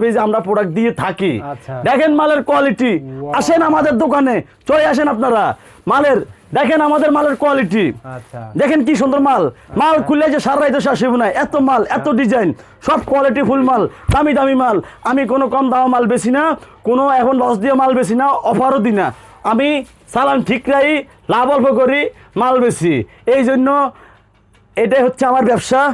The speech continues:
Speaker 1: তো আপনারা চলে আইবেন। কত মাল আর খুললাম, আর ইউটিউবার ভাই খাইতে খাইতে তার ঠ্যাং, ঠ্যাং
Speaker 2: সবাই
Speaker 1: ব্যথা হয়ে
Speaker 2: অ্যাড্রেসটা বলে
Speaker 1: গেছে।
Speaker 2: দিন ভাই লাস্টে।
Speaker 1: হ্যাঁ।
Speaker 2: সবাই অ্যাড্রেসটা বলে দিন।
Speaker 1: শপের অ্যাড্রেসটা হচ্ছে আপনারা যে তারা আইবেন।
Speaker 2: আচ্ছা।
Speaker 1: মনে করেন হারা বাংলাদেশে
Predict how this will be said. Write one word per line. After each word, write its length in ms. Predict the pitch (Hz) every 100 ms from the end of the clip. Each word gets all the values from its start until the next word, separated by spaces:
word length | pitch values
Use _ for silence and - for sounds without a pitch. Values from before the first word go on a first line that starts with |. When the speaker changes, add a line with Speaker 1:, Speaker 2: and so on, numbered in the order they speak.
| -
Speaker 1:
তো 40 | -
আপনারা 260 | 208 226 254
চলে 240 | 254 240 254
আইবেন। 260 | 240 262 269 - - -
কত 180 | 247 247
মাল 200 | 254 254
আর 120 | 240
খুললাম, 400 | 233 247 262 285 262 - -
আর 200 | 226 254
ইউটিউবার 400 | 247 240 262 262
ভাই 140 | 254
খাইতে 380 | 185 214 220 240
খাইতে 320 | 233 247 226 226
তার 120 | 226
ঠ্যাং, 120 | 196 220 220 -
ঠ্যাং 120 | 175
Speaker 2:
সবাই 100 | 220
Speaker 1:
ব্যথা 180 | 202 208
হয়ে 100 | 214
Speaker 2:
অ্যাড্রেসটা 80 |
বলে 120 | 233 226
Speaker 1:
গেছে। 60 |
Speaker 2:
দিন 100 | 240
ভাই 80 | 196
লাস্টে। 200 | 190 165 127 - -
Speaker 1:
হ্যাঁ। 260 | 151 190 226 - _
Speaker 2:
সবাই 160 | 156 190
অ্যাড্রেসটা 260 | 185 185
বলে 120 | 170 143
দিন। 80 | 120 104 - - - - - _
Speaker 1:
শপের 340 | - - 247 254
অ্যাড্রেসটা 420 | 254 208 254 277
হচ্ছে 300 | 254 262 262 269 277 269 - -
আপনারা 220 | 208 233 262
যে 60 | 254
তারা 180 | 262 254
আইবেন। 300 | 254 196 147 101 -
Speaker 2:
আচ্ছা। 280 | 131 - 117 107 - -
Speaker 1:
মনে 200 | 151 220
করেন 160 | 247 208
হারা 180 | 139 226 247
বাংলাদেশে 380 | 277 277 254